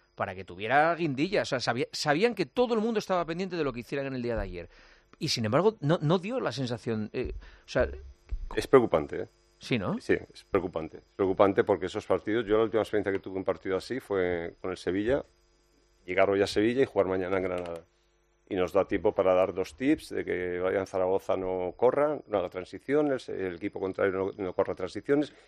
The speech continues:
Speaker 2: y poco más. Y el partido tienen que ganar los jugadores. Con la motivación, con la ilusión del
Speaker 1: O sea,
Speaker 2: cambio
Speaker 1: ayer era un partido donde
Speaker 2: de
Speaker 1: Arbeloa
Speaker 2: jugadores.
Speaker 1: estaba de
Speaker 2: De
Speaker 1: espectador.
Speaker 2: jua-, to-, con-, pasajero.
Speaker 1: ¿No le echas en cara la, la
Speaker 2: Pa-,
Speaker 1: convocatoria? O sea, porque
Speaker 2: bueno,
Speaker 1: se
Speaker 2: sí, sí, sí, claro, obviamente.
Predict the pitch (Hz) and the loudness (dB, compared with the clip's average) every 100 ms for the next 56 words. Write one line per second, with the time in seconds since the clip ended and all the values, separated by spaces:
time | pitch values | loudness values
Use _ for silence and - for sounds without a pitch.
0 | _ 117 117 110 101 82 - - 104 98 | _ 2 4 6 4 2 -6 -8 -2 0
1 | 90 101 104 98 87 85 85 80 - 82 | 0 0 0 0 -4 -4 -6 -8 -10 -10
2 | 78 - _ _ _ _ _ _ _ _ | -10 -18 _ _ _ _ _ _ _ _
3 | 87 80 82 85 85 - 147 156 - 95 | -4 -2 -4 -6 -6 4 4 4 2 -2
4 | 82 82 - 147 147 107 90 123 147 147 | -4 -10 -2 0 2 -2 0 2 4 4
5 | 156 214 196 175 202 208 196 170 151 160 | 4 4 4 2 2 2 2 4 4 6
6 | 190 220 160 151 208 202 160 135 139 113 | 8 6 6 2 2 4 2 0 0 2
7 | 113 104 - - - 80 _ 85 80 - | 4 4 2 -6 -10 -10 _ -8 -8 -4
8 | 101 90 87 - - _ _ _ 147 185 | -2 -2 -6 -8 -14 _ _ _ 2 2
9 | 226 214 196 190 190 180 175 165 - 170 | 2 -2 -2 -2 0 0 0 2 2 2
10 | 156 156 190 185 165 143 127 127 139 104 | 0 2 0 0 0 0 -2 -2 0 0
11 | - 110 _ - 76 82 - _ _ 80 | 0 -6 _ -8 -6 -6 -10 _ _ -6
12 | - 87 - _ - 92 92 - - 87 | -4 -8 -10 _ -4 0 0 -2 -6 -2
13 | 78 87 101 | 0 2 2